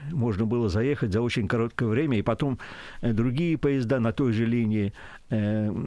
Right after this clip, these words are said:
Санкт-Петербург, Москва, э, поезда могли проехать путь от Петербурга до Москвы за девять часов. Это огромная скорость. И вот трасса, построенная Мельниковым Павлом Петровичем,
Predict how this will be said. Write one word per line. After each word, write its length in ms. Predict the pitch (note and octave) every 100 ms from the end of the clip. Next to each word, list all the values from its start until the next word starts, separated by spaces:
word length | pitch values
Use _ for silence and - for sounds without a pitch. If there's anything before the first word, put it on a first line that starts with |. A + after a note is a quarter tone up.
| -
Санкт-Петербург, 920 | - B2 G#2 A#2 - G#2+ G#2 G#2+ - -
Москва, 720 | C3 B2+ A#2 - C#3 D3 C3 - - - -
э, 140 | G#2+
поезда 500 | F#2 A#2+ A2 A#2 C#3+
могли 420 | A#2+ G#2+ A#2+ B2 G#2+ F#3
проехать 500 | A#2 A#2+ A#2 A2 -
путь 240 | - A2+
от 140 | G#2+ -
Петербурга 600 | G2 A#2+ A2+ A#2+ F#2 G#2+
до 100 | G#2
Москвы 360 | G#2+ - D#3
за 140 | A2+ A2
девять 300 | C3 A#2+ A#2
часов. 500 | C#3 - A2 D2+ - - - - - - - -
Это 180 | G#2+
огромная 440 | A2+ A#2+ C#3 A2 A2
скорость. 420 | - F3 D3 -
И 40 |
вот 140 | A2+ F#2+
трасса, 340 | C3+ A#2+ -
построенная 640 | - A#2+ - A#2+ G#2+ G2 G2
Мельниковым 640 | B2+ F3 C#3 A2 G2 G2
Павлом 200 | - G#2
Петровичем, 640 | F2+ - G#2+ F#2 E2+ F2